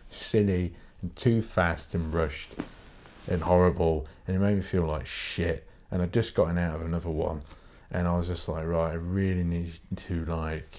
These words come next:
just focus on me, and I need to get healthy and get fit." So I did,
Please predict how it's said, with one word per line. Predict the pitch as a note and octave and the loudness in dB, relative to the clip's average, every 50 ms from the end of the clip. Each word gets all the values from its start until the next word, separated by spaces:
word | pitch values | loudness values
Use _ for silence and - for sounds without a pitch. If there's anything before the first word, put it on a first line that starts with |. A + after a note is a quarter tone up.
| - - - - - - | -20 -20 -20 -20 -14 -10
just | G2+ F#2+ - | -8 -8 -8
focus | - - F#2+ F#2 F2+ F2 F2 - - | -2 0 2 2 2 0 -6 -6 -4
on | E2+ E2 E2+ | -4 -2 -2
me, | E2+ F2 F2 E2+ D#2+ D2 - - - - - - - - | -2 -2 -2 -2 -4 -6 -12 -18 -20 -20 -20 -20 -14 -6
and | - F#2 F2 E2+ | -4 -2 0 0
I | F2 F2 | 0 2
need | F2 F2+ F#2 F2+ F2+ - | 2 2 0 0 -2 -4
to | - - F#2+ F2 E2+ E2+ E2+ E2+ F2+ - - - - - - - - - - - - - - - - - - | -4 -2 0 0 2 0 -2 -2 -4 -8 -12 -18 -20 -20 -18 -20 -20 -20 -20 -20 -20 -20 -20 -20 -20 -12 -2
get | - G2+ F#2+ D2+ | 2 2 2 2
healthy | - - F2 F2 E2+ E2+ E2 - - F2+ E2+ E2+ | 2 0 0 0 0 -2 -4 -4 -4 -2 -2 -2
and | E2 E2+ F#2 | -2 -2 -2
get | F#2+ E2+ - - - | -2 -2 -2 -4 -12
fit." | - - - E2 D#2 D#2+ - - - - - - - - - - - - - - - - - - - | -14 -6 -4 -2 -2 -2 -6 -10 -16 -20 -20 -20 -20 -20 -20 -20 -20 -20 -20 -20 -20 -20 -20 -16 -12
So | - - - F#2+ F2+ | -6 2 4 4 4
I | F#2 | 4
did, | F2+ - - A2+ B2+ A2 E2+ - - - | 4 4 6 6 6 6 4 0 -8 -14